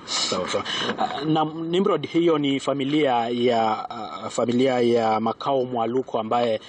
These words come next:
aliweza kupigwa risasi wakati wa maandamano hayo, na familia ile nyingine ya pili pia watakuwa hapa kwa ajili ya kusubiri upasuaji ili waweze kubaini nini haswa kilichotokea siku ile.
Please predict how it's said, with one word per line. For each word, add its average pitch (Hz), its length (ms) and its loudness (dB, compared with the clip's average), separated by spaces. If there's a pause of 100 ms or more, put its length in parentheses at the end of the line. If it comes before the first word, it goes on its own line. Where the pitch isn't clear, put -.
(220)
aliweza 117 580 2
kupigwa 117 300 0
risasi 120 400 -2
wakati 113 340 -2
wa 110 60 0
maandamano 110 400 -2
hayo, 120 280 2
na 110 160 0
familia 131 400 0
ile 139 220 0
nyingine 120 320 -2
ya 110 80 0
pili 120 200 -6
pia 123 160 0
watakuwa 113 440 0
hapa 123 340 0 (280)
kwa 117 120 0
ajili 131 240 0
ya 120 100 0
kusubiri 123 560 0
upasuaji 117 560 0
ili 117 160 0
waweze 117 320 2
kubaini 110 360 -2
nini 113 240 -4
haswa 131 360 -2
kilichotokea 107 840 0
siku 110 220 -4
ile. 117 280 2